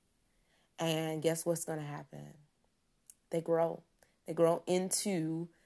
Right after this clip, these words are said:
the thing that you wanna reap. Harvest time, right? So you're the sower, and the seeds are your gifts. And here's the thing about sowing.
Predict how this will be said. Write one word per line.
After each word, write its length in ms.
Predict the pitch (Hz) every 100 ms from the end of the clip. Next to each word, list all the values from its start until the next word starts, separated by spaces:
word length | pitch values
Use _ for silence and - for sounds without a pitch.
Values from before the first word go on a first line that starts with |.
| _
the 120 | 165
thing 340 | 160 175 160 160
that 220 | 147 143
you 60 | 160
wanna 220 | 151 151
reap. 380 | - - - - _ _ _
Harvest 600 | - 170 151 - - -
time, 260 | 165 147 - -
right? 340 | 160 175 175 _ _
So 140 | - 190
you're 280 | 185 226
the 140 | 254 254
sower, 560 | - 214 220 185 - - _ _ _ _ _ _ -
and 160 | 165
the 80 | 170
seeds 500 | 170 - 220 262 254
are 80 | 202
your 160 | 196 175
gifts. 600 | 165 - - - - - _ _ _ _ _
And 160 | 180 190
here's 240 | 226 302
the 100 | 294
thing 280 | - 220 208
about 280 | 185 175 -
sowing. 560 | - 180 170 156 151